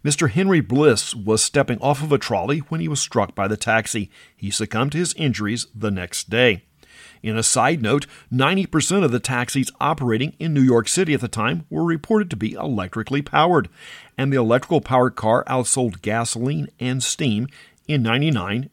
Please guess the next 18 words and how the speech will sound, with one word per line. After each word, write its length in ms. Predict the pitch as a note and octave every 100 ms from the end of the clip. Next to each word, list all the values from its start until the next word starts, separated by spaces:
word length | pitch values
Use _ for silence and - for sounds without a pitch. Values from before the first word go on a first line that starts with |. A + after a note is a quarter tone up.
| _ D#3+
and 220 | D3+ A#2
nineteen 500 | F#2+ F#2 - G#2 G2
hundred. 440 | A#2+ B2+ B2+ - _ _ _ _ _ _ _ - - - -
Bluegrass 520 | A2 C#3+ D3 B2+ B2+
founder 360 | - C3+ C3 B2
Bill 220 | B2+ C#3
Monroe 340 | D3 B2 B2
was 180 | D#3+ C#3
born 300 | - A2+ C#3+
in 100 | C3+
Racine, 400 | A#2 A2+ C#3 C3
Kentucky 460 | C3 A#2 C#3 C3+ C#3
on 120 | B2+
this 160 | C#3+ -
day 260 | C3 D3
in 100 | C3+
nineteen 420 | A2+ A#2+ B2 C#3+
eleven. 520 | A#2+ G#2+ A2 B2+ F2